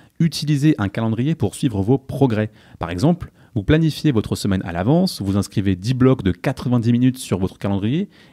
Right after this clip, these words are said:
et vous prenez l'habitude de travailler avec des blocs chronométrés. Si cela vous semble un peu trop difficile pour commencer, vous pouvez consacrer au moins un bloc de quatre-vingt-dix minutes par jour. Vous pouvez aussi commencer en douceur avec la technique dite Pomodoro.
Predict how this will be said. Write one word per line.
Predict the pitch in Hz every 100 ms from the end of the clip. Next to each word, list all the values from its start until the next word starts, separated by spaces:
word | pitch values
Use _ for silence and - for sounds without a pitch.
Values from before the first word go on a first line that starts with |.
| _
et | 127
vous | 127
prenez | - 147
l'habitude | 147 120 123 - 156
de | 113
travailler | 104 127 110 123 127
avec | 98 -
des | 98
blocs | 104 143 - _
chronométrés. | - 139 147 156 127 120 120 _ _ - - _
Si | - -
cela | 180 - 147
vous | 131 120
semble | - 131 104 92 _
un | 135 151
peu | -
trop | 123 - 110
difficile | 95 - -
pour | 101 92
commencer, | - 95 92 143 165 _ _ -
vous | _
pouvez | 107 95 123
consacrer | - - 101 98 - 131
au |
moins | 98 92
un | 92
bloc | 107 127
de | 98
quatre-vingt-dix | 87 143 - 120 104
minutes | 101 101
par | - 85
jour. | 92 156 139 - _ _ _
Vous | -
pouvez | 101 107
aussi | 123 -
commencer | 123 127 123 -
en | 127
douceur | 107 117 - 131
avec | 104 95 -
la | 98
technique | 107 - 113
dite | 104 113
Pomodoro. | - 156 170 151 113 90 143